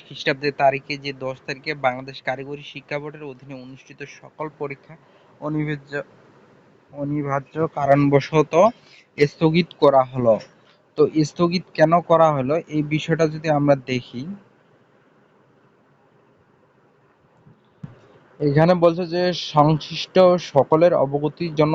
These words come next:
জানানো যাচ্ছে যে দেশের কিছু কিছু অঞ্চলে বন্যা পরিস্থিতির অবনতির ঘটনা ঘটায় বাংলাদেশ কারিগরি শিক্ষা বোর্ডের অধীনে চলমান diploma in engineering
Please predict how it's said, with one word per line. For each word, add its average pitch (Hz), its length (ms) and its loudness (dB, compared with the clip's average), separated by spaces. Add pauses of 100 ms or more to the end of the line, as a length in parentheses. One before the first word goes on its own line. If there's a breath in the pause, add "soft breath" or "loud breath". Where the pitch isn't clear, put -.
জানানো 131 380 4
যাচ্ছে 135 340 2
যে 135 140 0 (600 soft breath)
দেশের 147 420 2
কিছু - 300 -6
কিছু 156 240 -8 (160)
অঞ্চলে 143 560 2
বন্যা 135 440 4 (180)
পরিস্থিতির 139 640 -2
অবনতির 143 680 0 (120)
ঘটনা 123 480 -6 (840)
ঘটায় 127 460 2
বাংলাদেশ 143 500 -4
কারিগরি 143 460 2
শিক্ষা 156 340 -2
বোর্ডের 151 260 0
অধীনে 131 420 -2 (120)
চলমান 139 480 2 (120)
diploma 156 600 0
in 147 200 -4 (160)
engineering 156 800 2